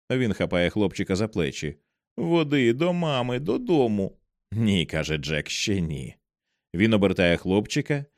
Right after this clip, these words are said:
на його обличчі дуже яскраві бризки крові лорда Малшана. Джек відчуває, що чоловіки, з якими він прийшов,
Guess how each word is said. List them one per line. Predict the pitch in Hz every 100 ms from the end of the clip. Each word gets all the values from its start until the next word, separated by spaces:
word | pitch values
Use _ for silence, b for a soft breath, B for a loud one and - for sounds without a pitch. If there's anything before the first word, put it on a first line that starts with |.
| _ _
на | 104
його | 107 123
обличчі | 170 135 185 - 151
дуже | 147 139
яскраві | 117 107 - 147 143
бризки | 107 113 113 -
крові | 95 113 123 110
лорда | 101 101 92
Малшана. | 95 92 90 - 78 67 - - _ _ _ -
Джек | 87 107 -
відчуває, | 95 - 87 82 95 90
що | 98
чоловіки, | 82 87 85 87 - 143
з | 87
якими | 87 117 95
він | 92 98
прийшов, | 76 82 76 147 165 160